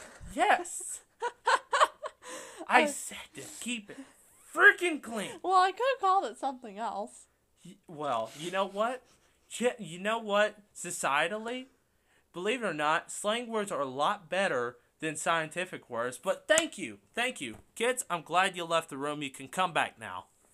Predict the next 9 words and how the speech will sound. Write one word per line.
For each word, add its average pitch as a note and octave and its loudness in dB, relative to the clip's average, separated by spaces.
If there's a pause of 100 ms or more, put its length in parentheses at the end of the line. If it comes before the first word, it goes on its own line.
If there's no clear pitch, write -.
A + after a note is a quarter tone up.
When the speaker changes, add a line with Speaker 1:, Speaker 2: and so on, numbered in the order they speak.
(500)
Speaker 1:
But G3 -6
yes, - 0 (180)
that's D4 4
what F#3+ -2 (120)
the D3 -2
whole G#3+ 4
movie F3+ -6
was D#3 -4
about. - 4